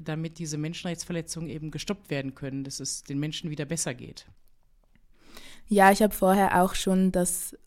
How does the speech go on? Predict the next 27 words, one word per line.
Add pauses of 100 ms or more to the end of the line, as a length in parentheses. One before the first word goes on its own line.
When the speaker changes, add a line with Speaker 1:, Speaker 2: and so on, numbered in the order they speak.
(100)
Speaker 2:
Wort
gebraucht,
N
G
O. (380)
Alexandra,
könntest
du
noch
mal
unseren
ZuhörerInnen
erklären, (540)
was
eine
N
G
O
ist (360)
und
weshalb
Amnesty
eine
ist? (600)
Speaker 1:
Sehr
gern.
Also